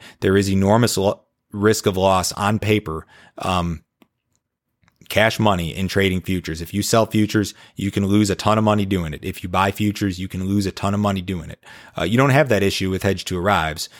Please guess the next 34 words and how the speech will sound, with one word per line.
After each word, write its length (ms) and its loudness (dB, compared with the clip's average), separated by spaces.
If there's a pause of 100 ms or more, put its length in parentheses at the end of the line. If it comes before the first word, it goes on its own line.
(160)
The, 240 0
uh, 140 2
the 160 0
elevator 400 4
may, 300 -2
may 240 0
lose 200 -2
cash 320 -2
money 220 -2
doing 260 -4
it 140 -4
in 60 -4
their 160 2
futures 400 -6
account, 360 -8 (380)
but 100 -2
you 120 2
won't. 340 -6 (420)
Um, 440 2 (1120)
so 420 2 (320)
there's 160 2
a 60 4
lot 180 6
of 60 -2
things 220 2
to 100 -6
consider 420 -2
here. 300 -4 (200)
Um, 220 -2
the 60 -4
flexibility 640 2
thing, 320 0
if, 180 -4
if, 320 -2